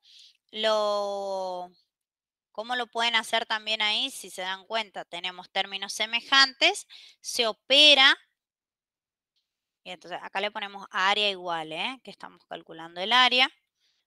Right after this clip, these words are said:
es la integral entre menos dos y dos de...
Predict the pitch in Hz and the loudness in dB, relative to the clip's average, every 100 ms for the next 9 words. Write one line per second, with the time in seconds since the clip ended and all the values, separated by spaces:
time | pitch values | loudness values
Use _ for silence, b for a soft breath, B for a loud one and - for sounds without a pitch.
0 | _ 208 202 190 190 175 180 185 208 247 | _ -6 -4 -4 -6 -6 -4 4 4 4
1 | - 220 202 180 165 160 165 165 180 190 | 0 -2 -2 -8 -16 -16 -18 -18 -12 -8
2 | 214 220 208 233 285 226 190 165 | -6 -4 0 0 0 -4 -6 -8